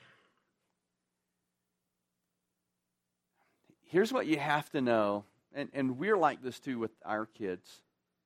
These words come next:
"Why would I tell you more to do? You haven't done what I've already asked you." "Dad, you want me to help you?" "Yeah, I'd,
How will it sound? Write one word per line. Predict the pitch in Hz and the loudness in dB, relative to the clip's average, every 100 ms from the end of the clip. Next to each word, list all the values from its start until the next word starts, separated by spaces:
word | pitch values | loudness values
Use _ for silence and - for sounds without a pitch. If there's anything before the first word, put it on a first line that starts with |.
| _ _ _ _ _ _ _ _ _ | _ _ _ _ _ _ _ _ _
"Why | 139 202 | -4 -2
would | 262 247 | 0 0
I | |
tell | 214 202 | -2 -2
you | 180 143 | -2 -2
more | 123 120 | -2 -2
to | 156 131 | -2 -4
do? | 107 | -4
You | 104 147 | -4 -4
haven't | 208 202 131 | -6 -8 -6
done | 139 139 | -6 -4
what | 135 | -6
I've | 120 | -8
already | 117 110 101 | -6 -6 -6
asked | 98 - - - | -10 -14 -20 -20
you." | - _ _ _ _ _ _ _ _ _ _ _ _ _ _ _ _ _ _ _ _ _ _ - | -20 _ _ _ _ _ _ _ _ _ _ _ _ _ _ _ _ _ _ _ _ _ _ -4
"Dad, | 190 214 | 2 2
you | 185 | 6
want | 226 202 | 6 6
me | |
to | 196 | 6
help | 190 196 | 6 6
you?" | 175 | 4
"Yeah, | 180 277 | 0 2
I'd, | 190 | -2